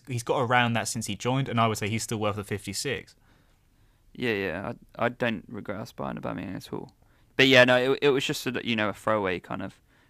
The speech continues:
Speaker 2: comment thing. Like, I wasn't, I wasn't too fast. Like, and in hindsight, you'd probably say, "Yeah, I want, I want it, we, we'd want him," but it doesn't matter
Speaker 1: I would have
Speaker 2: realistically
Speaker 1: happily
Speaker 2: now
Speaker 1: taken him at the
Speaker 2: after what's
Speaker 1: time.
Speaker 2: happened. Arsenal are the classic team where we've,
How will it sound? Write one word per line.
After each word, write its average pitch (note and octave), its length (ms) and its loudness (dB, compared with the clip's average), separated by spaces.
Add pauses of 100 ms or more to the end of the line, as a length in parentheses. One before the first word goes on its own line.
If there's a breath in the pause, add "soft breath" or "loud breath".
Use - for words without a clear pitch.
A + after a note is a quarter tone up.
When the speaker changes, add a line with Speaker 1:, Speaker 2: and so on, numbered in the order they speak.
(160)
Speaker 2:
comment F#2+ 360 -8
thing. G2+ 360 -8
Like, E2 240 -10
I G2 60 -2
wasn't, G2+ 380 -8 (880 soft breath)
I A#2+ 120 6
wasn't A#2+ 280 2
too A#2 140 0
fast. A2+ 400 6
Like, G#2+ 100 2
and A2 100 0
in A#2 100 2
hindsight, A2+ 420 -2
you'd G2 100 -8
probably G2+ 220 -10
say, G2 180 -8
"Yeah, G2 260 -4
I F#2+ 40 -4
want, F#2+ 260 -6 (760)
I A2+ 80 -2
want A2 160 0
it, - 60 -8 (120)
we, - 260 -8
we'd A#2 180 -2
want A#2+ 180 6
him," G2+ 160 -2
but G2+ 280 2 (500)
it A#2 100 -2
doesn't A#2 240 -4
matter F2+ 220 0
Speaker 1:
I G#2 40 -2
would F#2+ 120 -4
have - 40 0 (200)
Speaker 2:
realistically F3 40 0
Speaker 1:
happily A#2+ 200 0
Speaker 2:
now A#2 80 0
Speaker 1:
taken G#2+ 280 -2
him G2 120 -10
at - 40 -20
the G2 120 -10
Speaker 2:
after - 180 -10
what's G2 120 -6
Speaker 1:
time. A2 60 -14
Speaker 2:
happened. - 200 -16 (380 soft breath)
Arsenal D3+ 340 6
are B2+ 40 2
the A#2+ 60 0
classic - 360 -4
team A2 260 -4
where G2+ 200 -6
we've, G#2 560 -10